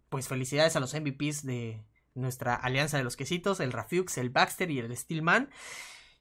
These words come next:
Y pues ni modo, no se pudo ganar otra guerra, pero, pero ganamos puntos por multiplicador por siete. Desgraciadamente perdimos el multiplicador por siete y bajamos a por seis,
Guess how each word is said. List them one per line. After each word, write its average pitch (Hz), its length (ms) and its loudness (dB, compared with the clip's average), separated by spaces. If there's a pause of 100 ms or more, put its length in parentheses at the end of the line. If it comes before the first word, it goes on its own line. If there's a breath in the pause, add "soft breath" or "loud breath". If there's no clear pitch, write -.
Y 175 160 6
pues 175 180 2
ni 185 100 6
modo, 294 320 12
no 254 140 10
se 247 140 6
pudo 233 240 4
ganar 202 260 10
otra 202 220 8
guerra, 233 460 10
pero, 254 520 12
pero 180 480 8 (540 soft breath)
ganamos 165 560 6
puntos 190 720 2
por 151 220 4
multiplicador 135 640 2
por 143 140 -2
siete. 123 300 -2
Desgraciadamente 214 800 4
perdimos 175 420 2
el 160 60 2
multiplicador 135 640 0
por 143 160 -4
siete 170 240 -4
y 170 40 0
bajamos 143 400 0
a 123 140 -4
por 120 180 -6
seis, 220 440 0